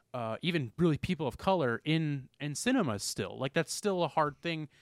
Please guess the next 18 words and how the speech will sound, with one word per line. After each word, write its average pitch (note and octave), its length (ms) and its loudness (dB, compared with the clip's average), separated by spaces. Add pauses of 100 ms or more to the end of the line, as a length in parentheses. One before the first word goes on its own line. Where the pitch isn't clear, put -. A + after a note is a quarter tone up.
(220)
to D3 100 -6
get C3+ 220 -4
through. F3 420 -2 (380)
And D#3+ 120 -2
so G3+ 100 -2
now F#3+ 300 4
when A3 120 -2
you F#3+ 120 -2
do F#3 180 0
it D#3+ 60 -2
with D3 120 -10
this C3 140 -6
stupid, G3+ 640 0 (960)
you E3+ 140 4
know, A#2 300 4 (300)
uh, D3+ 40 -10 (260)
uh, - 260 -16 (280)
thing E3+ 580 4